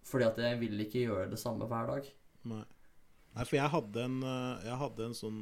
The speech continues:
Speaker 2: kis, det var på høyskolen da, heldigvis holdt på å si, for det er ikke obligatorisk.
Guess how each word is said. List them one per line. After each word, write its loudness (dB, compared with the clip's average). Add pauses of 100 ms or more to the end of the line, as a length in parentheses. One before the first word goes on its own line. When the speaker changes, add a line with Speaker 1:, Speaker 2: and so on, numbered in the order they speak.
(160)
Speaker 2:
kis, -8
det -4
var -2
på -6
høyskolen -6
da, -8 (140)
heldigvis -6
holdt -4
på -10
å -6
si, -4
for -10
det -4
er -10
ikke -10
obligatorisk. -6